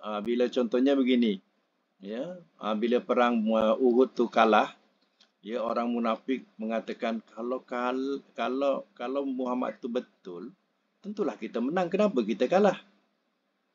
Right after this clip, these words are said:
Nah, kan, dalam surah Ali Imran disebut macam tu, ya. Ah, jadi dia sangka buruk, ya, terhadap Rasulnya. Ya, kalau betul Muhammad tu betul, tentulah kita menang. Kenapa kita boleh kalah dalam perang Uhud?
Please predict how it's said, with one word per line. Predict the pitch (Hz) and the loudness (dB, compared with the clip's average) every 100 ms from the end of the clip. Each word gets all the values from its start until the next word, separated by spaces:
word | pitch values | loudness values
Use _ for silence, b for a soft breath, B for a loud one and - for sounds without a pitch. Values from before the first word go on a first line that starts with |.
| _ _ _ _ 101 | _ _ _ _ -12
Nah, | 107 107 113 | -8 -6 -2
kan, | 104 113 | -2 0
dalam | 107 110 | 0 0
surah | 110 117 104 | 0 -2 0
Ali | 113 113 | 0 -2
Imran | 117 113 | 0 2
disebut | 110 98 101 104 | 0 -4 -10 -10
macam | 101 101 98 92 | -10 -12 -12 -14
tu, | - 90 87 _ | -20 -20 -20 _
ya. | 87 139 - _ _ _ _ _ _ | -14 -14 -14 _ _ _ _ _ _
Ah, | 87 92 87 82 90 95 | -14 -10 -10 -12 -16 -8
jadi | 110 139 | -4 0
dia | 135 | 0
sangka | 135 131 139 | 2 0 2
buruk, | 127 139 156 107 - _ _ _ _ _ 104 | 2 4 4 4 -2 _ _ _ _ _ -10
ya, | 127 147 | -8 -6
terhadap | 139 117 107 104 107 - _ | -6 -4 -2 -2 -2 -4 _
Rasulnya. | 107 107 104 - 104 95 85 - _ _ _ _ _ _ _ _ | -4 -2 -2 -2 -2 -2 -6 -12 _ _ _ _ _ _ _ _
Ya, | 110 147 | -12 -8
kalau | 131 127 131 | -4 0 2
betul | 131 - 139 | 0 0 2
Muhammad | 139 131 131 123 123 | 4 4 4 2 2
tu | 127 | 2
betul, | 131 - 98 104 - - - | 2 2 2 2 -2 -8 -8
tentulah | 165 190 120 95 | -6 -2 -2 -4
kita | 104 110 | -4 -2
menang. | 110 147 165 147 | 0 0 -2 -2
Kenapa | 170 175 123 | -2 0 0
kita | 110 107 | 0 -2
boleh | 98 98 | -2 0
kalah | 95 110 117 | 0 0 0
dalam | 117 120 | 0 -2
perang | 117 127 131 | -2 -4 -2
Uhud? | 170 190 | -2 -2